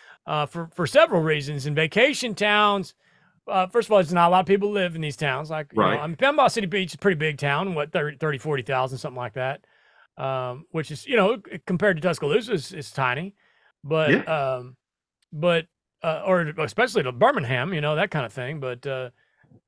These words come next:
Speaker 1: but anyway, so, um, th-, it's a very small town.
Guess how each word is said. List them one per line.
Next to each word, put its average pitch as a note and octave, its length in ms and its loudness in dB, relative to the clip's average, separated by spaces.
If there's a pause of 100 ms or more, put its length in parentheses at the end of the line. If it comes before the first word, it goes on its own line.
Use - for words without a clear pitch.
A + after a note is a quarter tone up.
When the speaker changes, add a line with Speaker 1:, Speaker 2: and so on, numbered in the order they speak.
Speaker 1:
but F3+ 200 2
anyway, G#3 400 0
so, G3 580 4
um, F3 500 0 (140)
th-, G3+ 160 -8
it's G#3 120 -10
a - 20 -4
very G#3 220 -2
small A#3+ 260 4
town. G#3+ 360 2